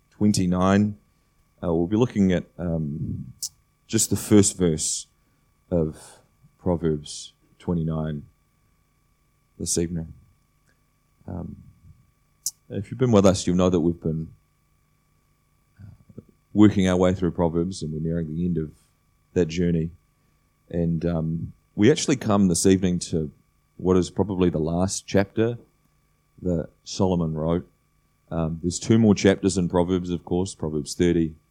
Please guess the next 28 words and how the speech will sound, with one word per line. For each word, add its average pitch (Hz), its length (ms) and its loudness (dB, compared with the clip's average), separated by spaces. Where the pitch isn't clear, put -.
Proverbs 82 360 -4
thirty-one. 82 560 -2
Uh, 82 260 0
but - 380 -2
this 127 220 6
is 127 100 0
probably 131 420 4
the 92 120 4
last 92 300 0
one 82 180 0
that 78 160 -6
Solomon 85 760 -2
wrote. 90 420 2
And, 87 360 0
um, 82 320 -2
so - 120 0
we 107 100 4
can 110 100 0
think 269 160 0
of - 100 0
chapter 87 260 2
twenty-nine 82 460 -2
sort 165 200 -2
of 139 60 -2
as 87 160 2
Solomon 101 440 4
closing 92 500 0
out, 85 300 -2